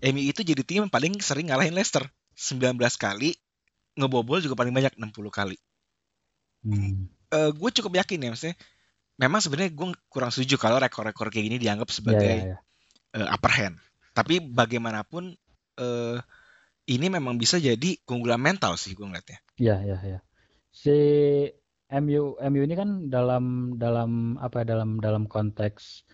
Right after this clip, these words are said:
Speaker 2: ketika menghadapi tim-tim yang secara peringkat itu lebih baik, unggulan tuh biasa-, biasanya emang bisa lebih baik bahkan kan mainnya.
Speaker 1: Hmm.
Speaker 2: Bahkan buka-, bisa lebih, ya ketika kita ekspektasi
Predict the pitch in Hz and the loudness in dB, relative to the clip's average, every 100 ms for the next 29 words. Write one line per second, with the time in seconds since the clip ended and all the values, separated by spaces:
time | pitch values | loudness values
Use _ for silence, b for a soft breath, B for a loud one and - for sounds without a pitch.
0 | b b - 120 113 123 113 110 110 110 | b b -6 -2 2 4 4 4 4 4
1 | 113 104 117 110 113 110 110 110 - - | 0 2 2 4 2 4 2 0 -4 -16
2 | - 117 113 110 110 - - 117 113 117 | 0 2 4 4 2 -6 -2 0 2 0
3 | 117 117 117 110 107 104 - _ _ _ | -2 -6 -2 -2 -2 -4 -10 _ _ _
4 | 120 120 117 110 143 - _ - 120 113 | 4 4 4 2 2 -4 _ -4 0 2
5 | 139 180 127 127 - 135 117 151 175 143 | 2 0 0 -2 -2 -2 0 -2 -2 -2
6 | 131 120 120 120 113 107 120 135 123 107 | 0 2 4 4 4 4 4 4 0 -8
7 | 101 101 117 107 101 98 - _ _ _ | -8 -8 -6 -6 -6 -8 -12 _ _ _
8 | 113 107 123 113 110 131 - 113 113 110 | -6 0 2 2 -2 -4 0 2 4 2
9 | 110 _ _ _ _ _ _ - 143 156 | 0 _ _ _ _ _ _ 0 4 4
10 | 156 - _ _ - 135 131 - 120 - | 2 -2 _ _ -2 -2 0 -4 -6 -4
11 | 127 - | -2 2